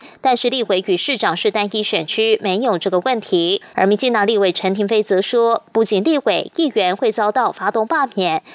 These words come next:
地方里长更是人人自危，尤其以些微票数险胜的里长，容易遭致对手一年后发动罢免，形同选两次。地方确实有期盼选罢法修正的声音。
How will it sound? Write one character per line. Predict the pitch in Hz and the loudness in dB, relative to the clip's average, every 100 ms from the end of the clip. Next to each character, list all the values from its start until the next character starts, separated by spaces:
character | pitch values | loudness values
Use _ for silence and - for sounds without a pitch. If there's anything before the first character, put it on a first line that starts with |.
| - | -6
地 | 262 | -2
方 | 247 240 | 0 0
里 | 202 | -2
长 | 233 254 170 | 0 -2 -2
更 | 226 285 | 0 -2
是 | - 247 | 0 -2
人 | 175 202 | 0 0
人 | 196 180 | 0 -2
自 | 262 220 | -2 0
危， | 180 170 185 - - | 2 0 -2 -4 -2
尤 | 220 | 2
其 | - - 220 226 | 2 0 -2 -2
以 | 214 190 | -2 -2
些 | - 240 | 0 0
微 | 214 | 2
票 | 185 339 277 | 0 0 0
数 | 320 247 | 0 0
险 | 214 175 | 0 -2
胜 | 320 | 0
的 | 294 202 | 0 0
里 | 190 | 0
长， | 226 190 170 - - | 0 -2 -2 -4 0
容 | 202 202 | 2 2
易 | 254 | 0
遭 | - 233 | 2 0
致 | 233 254 | 0 -2
对 | - 330 | 2 0
手 | - 196 | 2 0
一 | 247 | 2
年 | 226 185 | 0 0
后 | - 320 | 0 0
发 | 233 202 | 0 0
动 | 208 226 | 0 0
罢 | 339 294 | 0 -2
免， | 220 185 165 - | 0 0 -2 -4
形 | - 208 | -4 -2
同 | 285 220 175 220 - | -2 0 2 0 -2
选 | - - 185 | -6 -4 -4
两 | 180 151 | -4 -6
次。 | - 277 240 196 - - - | -4 0 2 0 -4 -20 -2
地 | 349 | 0
方 | 311 269 | 2 0
确 | - 392 | 0 0
实 | 349 226 | 0 0
有 | 220 170 | 0 0
期 | - - 185 | -2 -4 -2
盼 | 311 254 | -2 -2
选 | - 175 | -2 0
罢 | 294 | 0
法 | 262 151 | 0 -2
修 | 147 190 | -2 -2
正 | 180 214 | 0 -2
的 | 156 | -2
声 | - 202 202 | -4 -2 0
音。 | 226 220 | 0 -2